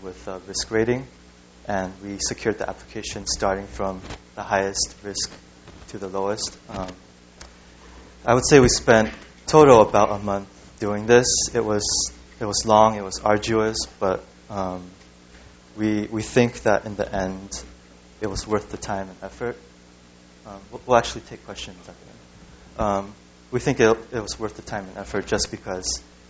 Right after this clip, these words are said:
we didn't want to risk having an application that we didn't even know about getting hacked into and having to deal with the aftermath.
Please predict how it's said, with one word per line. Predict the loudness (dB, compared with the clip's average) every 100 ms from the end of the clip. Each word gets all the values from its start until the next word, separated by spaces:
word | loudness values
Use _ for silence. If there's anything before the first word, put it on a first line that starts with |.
| -14
we | -4
didn't | -2 0
want | 0 -2
to | -4
risk | -8 -8 0
having | 0 0
an | -8 -12
application | -14 -14 -14 -14 -12
that | -14 -12
we |
didn't | -12 -12
even | -14 -4
know | 0
about | 0 0 -4 -4 -8 -20 -20 -20 -12
getting | -6 -6 -4
hacked | -4 -4 -6
into | -8 -10 -14 -16
and | -12
having | -10 -8 -10
to | -12
deal | -8 -8
with | -8 -10 -14 -8
the | -4 -4 -4
aftermath. | -6 -6 -8 -8 -10 -16